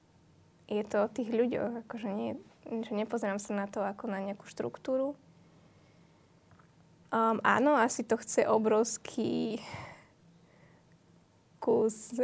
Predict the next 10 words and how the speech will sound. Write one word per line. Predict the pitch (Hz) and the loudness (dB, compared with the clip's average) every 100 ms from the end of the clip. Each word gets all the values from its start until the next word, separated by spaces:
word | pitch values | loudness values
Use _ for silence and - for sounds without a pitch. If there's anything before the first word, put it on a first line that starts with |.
| 247 - | -4 -2
nejakej | 240 220 214 226 | 0 0 0 -4
sebareflexie, | - 202 196 202 202 208 208 - 285 277 | -2 2 2 2 0 -4 -4 2 4 4
aby | 240 | 2
sa | 233 233 | -2 -4
to | 247 | -6
stalo. | - - - 262 320 349 _ _ _ _ _ _ _ _ _ _ _ _ _ _ _ _ _ _ _ _ _ _ _ - _ - | -6 0 0 0 -2 -6 _ _ _ _ _ _ _ _ _ _ _ _ _ _ _ _ _ _ _ _ _ _ _ -20 _ -2
Ale | 220 220 220 220 | 2 6 6 8
ja | 220 233 | 8 8
verím, | 226 262 269 | 6 6 4
že, | 220 220 208 208 202 349 | 2 4 6 6 4 2